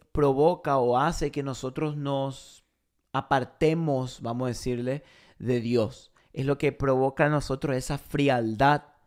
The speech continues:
hacia Dios o que provoca que nos pre-, hagamos esta pregunta como "¿pequé y me alejé?". El, "¿y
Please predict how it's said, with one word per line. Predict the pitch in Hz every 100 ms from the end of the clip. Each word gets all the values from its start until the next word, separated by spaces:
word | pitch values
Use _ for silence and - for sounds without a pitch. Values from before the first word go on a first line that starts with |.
| _ _ _ 120
hacia | 123 - 120
Dios | 113 107 117
o | 110
que | 131 117 113 -
provoca | 135 131 131 139 170 170
que | 160 139
nos | 139 -
pre-, | _ 139 -
hagamos | 127 135 156
esta | 160
pregunta | - 131 151 165 139
como | 135 131 -
"¿pequé | 131 - 160 156 147 _ - - -
y | 156
me | 156 139
alejé?". | 135 127 - 170 147 - _ _ _ _ _ _
El, | 156 156 143 - - - _ _ _ _ _ _ _ _
"¿y | 190